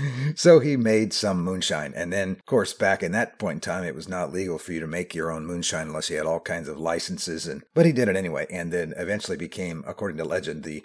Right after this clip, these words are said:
most wanted moonshiner in the entire country <laughs> because his stuff was so good and everybody wanted it, and it happened to be illegal. Well, he went to jail for that for several months and got out and immediately started to improve his, his brew.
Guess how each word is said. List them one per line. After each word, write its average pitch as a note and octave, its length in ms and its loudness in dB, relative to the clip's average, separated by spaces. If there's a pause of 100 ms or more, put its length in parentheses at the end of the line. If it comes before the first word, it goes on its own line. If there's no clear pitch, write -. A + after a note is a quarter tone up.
most F2+ 280 -2
wanted F2 420 -2
moonshiner D#2+ 800 -2 (160)
in E2+ 180 -4
the D#2 140 -6
entire F2 420 0
country - 640 -6 (580)
<laughs> - 560 -6
because A#2+ 340 6
his C3+ 120 0
stuff A#2+ 260 2
was G#2+ 160 -2
so G#2+ 140 2
good G2+ 220 2
and E2 120 -4 (200)
everybody A2 440 4
wanted F#2+ 260 0
it, F#2 140 0
and A2 240 2
it F#2+ 100 2
happened F#2+ 280 0
to F2 60 -2
be E2+ 160 -2
illegal. E2+ 480 -2 (100)
Well, B2+ 180 8
he A#2 80 4
went F#2 200 2
to - 40 -12
jail G#2 240 4
for G2+ 200 0
that F#2+ 240 4
for E2+ 320 -2
several F#2+ 320 -2
months G2+ 300 -2
and D#2+ 240 -6
got F2 200 2
out G2 180 2
and D#2 220 -10
immediately E2+ 580 -4
started F2+ 400 -4
to F2+ 120 -6
improve E2+ 420 -6
his, - 440 -6
his D#2 300 -8
brew. E2 560 -4